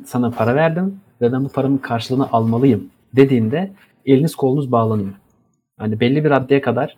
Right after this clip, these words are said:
anlaşırsınız ama eliniz kolunuz bağlanıyor. Buffer da bunu görüyor. Çünkü Buffer şu anda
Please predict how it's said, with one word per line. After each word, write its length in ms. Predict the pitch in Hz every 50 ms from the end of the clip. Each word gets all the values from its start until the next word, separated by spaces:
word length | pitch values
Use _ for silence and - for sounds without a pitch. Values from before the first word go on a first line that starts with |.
| _ -
anlaşırsınız 680 | - 113 117 120 120 123 165 - - 135 - 185 - - -
ama 180 | - 127 139
eliniz 220 | 135 127 135 139 -
kolunuz 300 | - 127 123 131 127 127
bağlanıyor. 360 | 123 117 117 117 113 104 98 - - - - - _ _ -
Buffer 320 | 131 135 135 - 175 160
da 120 | 165 147
bunu 140 | 139 156 170
görüyor. 340 | 151 135 113 107 110 147 165 -
Çünkü 260 | - 139 135 139 131
Buffer 200 | 139 131 - 147
şu 160 | 143 - 143
anda 220 | 135 139 139 139